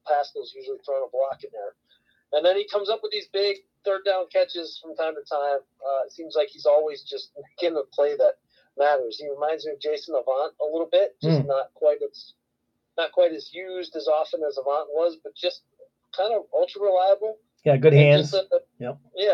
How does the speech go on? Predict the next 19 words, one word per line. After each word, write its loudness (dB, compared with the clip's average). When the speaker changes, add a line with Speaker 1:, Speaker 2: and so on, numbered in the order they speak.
Speaker 1:
consistent -10
player. 2
He's -6
always -4
checked -4
in. -4
He's -12
always -2
excited -2
on -2
the -12
field. -4
So -8
if -10
they -4
can -14
get 0
him -4
back 2